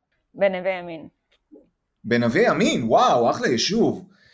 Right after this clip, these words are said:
Speaker 2: אמ,
Speaker 1: נכון.
Speaker 2: ואת, אה, רואה את הפוסטים שלי ואני את שלך, ואנחנו לא, לא מכירים במציאות, אבל אנחנו נפגשים במכולת השכונתית ב-,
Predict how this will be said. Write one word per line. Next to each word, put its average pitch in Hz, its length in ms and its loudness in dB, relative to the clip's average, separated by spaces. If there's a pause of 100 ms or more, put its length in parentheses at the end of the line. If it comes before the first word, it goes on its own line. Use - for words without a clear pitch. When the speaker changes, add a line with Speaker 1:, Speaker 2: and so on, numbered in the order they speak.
(200)
Speaker 2:
אמ, 117 840 -2
Speaker 1:
נכון. - 260 -10
Speaker 2:
ואת, 185 720 -6
אה, 226 280 0
רואה 220 240 2
את 214 100 -4
הפוסטים 196 460 -6
שלי 180 300 -6
ואני 165 300 -6
את - 60 -12
שלך, 151 600 -2
ואנחנו 135 360 -8 (1600)
לא, 240 380 -2
לא 247 160 0
מכירים 185 400 -2
במציאות, 120 520 -4
אבל 104 200 -2
אנחנו 107 260 -6
נפגשים 107 640 -4 (560)
במכולת 110 1400 -4
השכונתית 123 720 -6 (360)
ב-, 104 220 -6